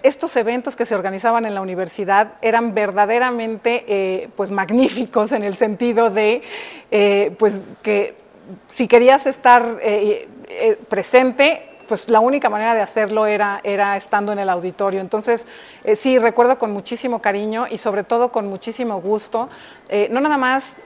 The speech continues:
los invitados, pero el contenido. No quisiera nombrar a nadie porque, para no equivocarme, son muchos años.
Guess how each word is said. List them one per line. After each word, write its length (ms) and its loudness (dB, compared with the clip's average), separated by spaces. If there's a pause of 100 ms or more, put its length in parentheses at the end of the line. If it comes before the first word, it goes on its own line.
los 240 -6
invitados, 540 2
pero 160 -2
el 100 -4
contenido. 720 -4
No 100 -4
quisiera 420 0
nombrar 380 0
a 80 0
nadie 300 0
porque, 400 -8
para 240 2
no 80 -2
equivocarme, 640 0
son 180 -6
muchos 320 -8
años. 380 -6